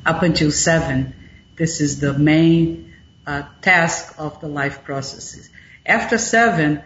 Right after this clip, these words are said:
they become, the body is, uh, partially developed, the organs are mostly developed, and they start becoming available for learning. And that's why in Waldorf education,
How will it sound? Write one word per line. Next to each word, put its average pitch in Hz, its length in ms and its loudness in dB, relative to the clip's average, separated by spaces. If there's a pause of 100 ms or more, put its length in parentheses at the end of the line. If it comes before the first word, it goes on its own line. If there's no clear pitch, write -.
(340)
they 185 280 2
become, 165 760 2
the 156 100 -2
body 196 480 0
is, - 400 -2
uh, 143 380 -4 (180)
partially 160 540 0
developed, 143 580 -2
the 151 80 -6
organs 165 460 2
are 139 280 -4 (460)
mostly 156 480 0
developed, 143 640 -2
and 165 160 6
they 190 240 2
start 185 460 0
becoming 170 420 2
available 151 480 0
for 143 220 -4
learning. 156 560 2 (440)
And 160 140 0
that's 180 320 2
why 165 300 2
in 160 340 2
Waldorf 160 400 0
education, 165 760 0